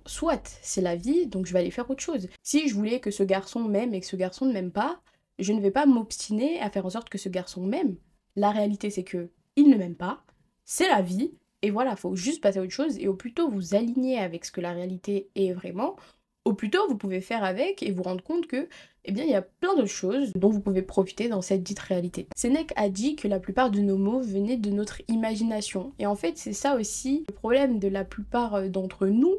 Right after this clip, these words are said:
parce que je me mets, euh, dans le lot évidemment, hein, je suis humaine, c'est qu'on ne vit pas dans le maintenant.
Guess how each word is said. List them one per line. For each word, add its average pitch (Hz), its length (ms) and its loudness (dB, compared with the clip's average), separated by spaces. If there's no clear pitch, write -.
parce 196 160 -2
que 196 100 -6
je 185 120 -6
me 190 100 -2
mets, 233 280 0
euh, 196 100 0
dans 190 140 0
le 190 120 -2
lot 214 180 -2
évidemment, 196 560 -2
hein, 294 140 0
je - 60 -12
suis 190 240 -6
humaine, 220 360 -2
c'est - 80 -6
qu'on 262 140 2
ne 233 100 2
vit 190 160 -4
pas 233 300 -2
dans 190 180 -2
le 214 400 -2
maintenant. 190 540 -2